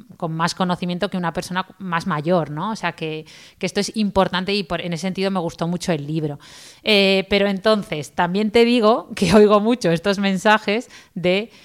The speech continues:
"Pero si envejecer es una actitud", ¿no?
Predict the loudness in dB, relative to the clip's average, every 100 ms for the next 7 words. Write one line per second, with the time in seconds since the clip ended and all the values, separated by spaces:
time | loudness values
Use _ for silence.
0 | -20 _ _ 4 4 2 0 0 0 0
1 | 0 0 0 0 0 -8 -4 0 0 0
2 | -4